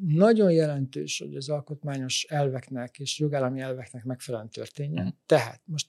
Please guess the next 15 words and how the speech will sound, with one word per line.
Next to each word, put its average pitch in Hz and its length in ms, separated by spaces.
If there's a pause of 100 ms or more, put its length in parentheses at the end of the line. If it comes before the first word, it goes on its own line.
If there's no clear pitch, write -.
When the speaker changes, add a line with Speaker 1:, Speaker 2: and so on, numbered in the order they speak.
Speaker 1:
nagyon 170 260
abszurd 135 360
dolgot 135 240
fogok 135 180
mondani 131 340
első 135 300
hallásra, 127 540
de 135 160
a-, 135 260
következik 143 500
az 131 100
eddigi 127 280
beszédünkből. 143 720 (1400)
Jogállami 156 840
elveket 160 540